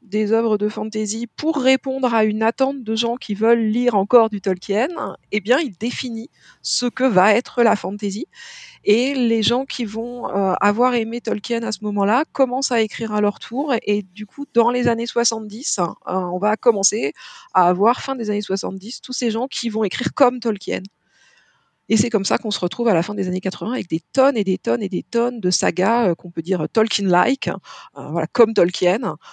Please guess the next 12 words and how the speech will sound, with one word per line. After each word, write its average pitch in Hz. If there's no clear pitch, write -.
ou, 214
euh, 156
big 226
commercial 196
fantasy, 214
hein, 156
la 160
grosse 185
com-, 160
euh, 165
fantasy 190
commerciale, 202